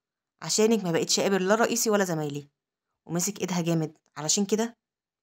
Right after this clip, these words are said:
ما تجرؤيش انك تبدليني بيه، بحاول دايمًا اخليكي تحبيني." وحط ايدها على خده: "بس ليه انتي مش بتستجيبي ليا؟"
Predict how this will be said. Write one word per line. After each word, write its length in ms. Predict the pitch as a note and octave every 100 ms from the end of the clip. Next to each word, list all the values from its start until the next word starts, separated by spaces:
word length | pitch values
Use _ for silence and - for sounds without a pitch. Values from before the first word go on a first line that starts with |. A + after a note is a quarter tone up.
| -
ما 60 |
تجرؤيش 500 | E3+ F3+ F#3 - A#3
انك 180 | A#3 F#3+
تبدليني 480 | F#3 F3+ E3 E3 F#3
بيه، 260 | E3 C#3+ - _ _ _ _ _ _ _ _ -
بحاول 320 | C#3+ B3 C4
دايمًا 260 | A3 A#3 G#3
اخليكي 340 | F3 D#3+ G#3
تحبيني." 520 | - D#3+ D#3+ D3+ D3 _ _ _ _ _ _ -
وحط 300 | E3 G#3 G#3+
ايدها 180 | G3+ G3+
على 180 | F#3+ D#3+
خده: 360 | D#3 C#3+ - - _ _ _
"بس 160 | E3+ -
ليه 240 | G3 D4+
انتي 180 | C4 A#3
مش 140 | A3 -
بتستجيبي 480 | F3 - E3 G3
ليا؟" 280 | F3 D3+ D3+